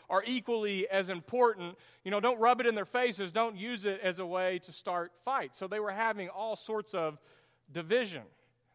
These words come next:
So going along with this theme, there were some suspicious minds in Rome.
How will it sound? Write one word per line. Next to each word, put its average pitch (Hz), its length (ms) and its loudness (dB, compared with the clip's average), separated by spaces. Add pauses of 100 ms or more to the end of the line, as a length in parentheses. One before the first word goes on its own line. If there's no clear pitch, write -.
(420)
So 165 160 -8
going 190 260 -2
along 190 300 2
with 175 120 -6
this 165 360 -8
theme, 165 480 -2
there 175 140 -4
were 190 140 -4
some 170 200 -10
suspicious - 640 -6
minds 165 640 -2 (420)
in 139 100 -8
Rome. 156 300 -2